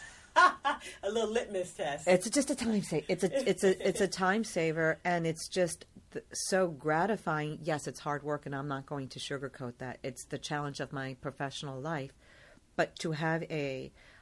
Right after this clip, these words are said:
Speaker 2: documentary in production and a feature in active development because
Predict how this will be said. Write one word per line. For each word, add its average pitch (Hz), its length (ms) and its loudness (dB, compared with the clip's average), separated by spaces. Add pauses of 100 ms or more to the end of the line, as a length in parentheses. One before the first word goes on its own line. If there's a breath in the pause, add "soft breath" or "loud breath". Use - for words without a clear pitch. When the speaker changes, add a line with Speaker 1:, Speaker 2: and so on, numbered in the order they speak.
(160 loud breath)
Speaker 2:
documentary 160 720 0
in 151 240 -4
production 143 800 -4
and 139 180 -6
a 131 60 -6
feature 160 760 -6
in 139 280 -8 (120)
active 143 460 -4
development 147 800 -4 (920 soft breath)
because 160 600 0